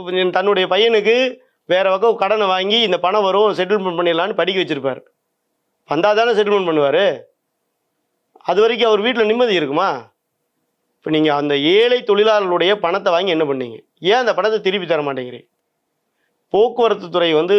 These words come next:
நஷ்டத்துக்கு முழுக்க முழுக்க காரணம் இந்த டி எம் கே அரசாங்கம் தான். கையாளாகாத தனம் தான்.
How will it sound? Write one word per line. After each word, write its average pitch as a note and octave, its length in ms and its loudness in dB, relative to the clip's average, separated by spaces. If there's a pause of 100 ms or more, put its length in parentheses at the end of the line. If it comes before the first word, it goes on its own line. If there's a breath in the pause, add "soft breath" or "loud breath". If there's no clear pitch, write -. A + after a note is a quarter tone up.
நஷ்டத்துக்கு F3 540 -2
முழுக்க E3+ 300 -2
முழுக்க F3 280 -2
காரணம் D3+ 280 -2
இந்த C#3+ 120 -4
டி C#3+ 80 -4
எம் D3+ 160 0
கே C#3+ 80 -2
அரசாங்கம் B2+ 460 -8
தான். - 100 -16 (380)
கையாளாகாத F#3 680 0
தனம் D3+ 280 -2
தான். E3 140 -4